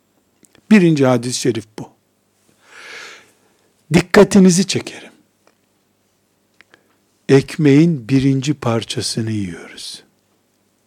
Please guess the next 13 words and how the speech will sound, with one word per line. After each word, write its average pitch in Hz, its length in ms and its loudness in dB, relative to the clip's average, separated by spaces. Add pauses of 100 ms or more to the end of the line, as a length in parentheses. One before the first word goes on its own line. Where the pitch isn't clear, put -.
(760)
Hepimiz 370 760 6
artık 311 560 2
Müslümanlığa 254 880 2
dönelim 202 720 4
gibi 160 420 2 (720)
büyük 233 560 6
bir 175 80 -8
sözü 151 500 -4 (960)
hazmetmekte 151 840 -4
zorlanırız. 120 840 -10 (800)
Ama 123 240 -6
bugünden 143 440 0
itibaren 123 720 0